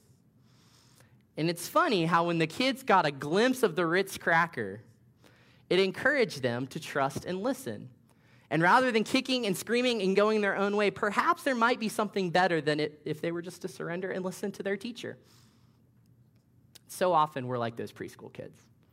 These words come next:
We think we know what's best. We think we know the things that we want on our own terms and in our own way.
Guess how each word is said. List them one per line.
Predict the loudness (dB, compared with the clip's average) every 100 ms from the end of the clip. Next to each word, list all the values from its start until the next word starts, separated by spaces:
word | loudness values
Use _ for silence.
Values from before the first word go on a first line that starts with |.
| _ _ -20 _ -6
We | -2
think | 0 2
we | 2
know | 2
what's | 0 -4
best. | -8 -10 -10 -18 -20 _ _ _ _ _ -20 -20 _
We | -4 -2
think | 0 0
we | 0
know | 2 2
the | 2
things | 0 -2 0
that | 0
we | 2 2
want | 2 2 2
on | 0
our | 0 -2
own | -2 -6
terms | -8 -8 -4
and | -4
in | -2 -4
our | -4
own | -4 -4
way. | -6